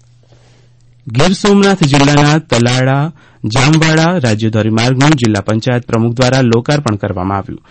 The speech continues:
માર્ગ અને મકાન વિભાગ દ્વારા ચોત્રીસ કરોડ રૂપિયાના ખર્ચે તૈયાર થયેલા આ રસ્તાને કારણે ગ્રામજનો સહિત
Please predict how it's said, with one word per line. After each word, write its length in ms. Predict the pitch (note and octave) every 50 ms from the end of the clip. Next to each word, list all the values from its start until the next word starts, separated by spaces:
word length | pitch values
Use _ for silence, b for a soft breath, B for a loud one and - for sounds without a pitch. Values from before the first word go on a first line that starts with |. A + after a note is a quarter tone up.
| b b b b
માર્ગ 300 | A#2+ A#2+ A#2+ D3 D#3+ D#3+ F3+
અને 180 | E3+ B2+ C3+ B2
મકાન 320 | G#2+ G#2+ G#2 C3 C3 C3
વિભાગ 340 | C3 C3+ C3 C3 C3 C3 B2+
દ્વારા 360 | B2 C3+ C3+ C3+ C#3+ D3+ E3 E3+ E3+ _ b b b b b b b _ _ _ _ _ - _ _
ચોત્રીસ 460 | - D3+ D3 D3 D3 D#3+ E3+ F#3 F3 -
કરોડ 280 | - C3+ A#2 A#2+ A#2
રૂપિયાના 440 | A#2 A2+ A2 - A#2+ A2+ A#2 A2+ G#2
ખર્ચે 280 | - A#2 A2+ A2 - C#3+ C#3+
તૈયાર 320 | C#3+ - A#2 A2 G#2+ G#2+
થયેલા 360 | G#2 - B2 A#2+ B2 B2 B2
આ 80 | A#2+ G#2+
રસ્તાને 440 | G#2 G#2+ G#2+ - - C3 A2+ G#2+ G2+
કારણે 400 | G2+ - G#2 A2 A#2+ B2 B2 C3+ C#3+ C#3+ B B B B B B
ગ્રામજનો 540 | A2+ B2+ A#2+ C3 D#3 E3+ D3+ E3+ E3 E3+ F3
સહિત 440 | E3+ - C#3+ B2 A2+ B2 A2+ -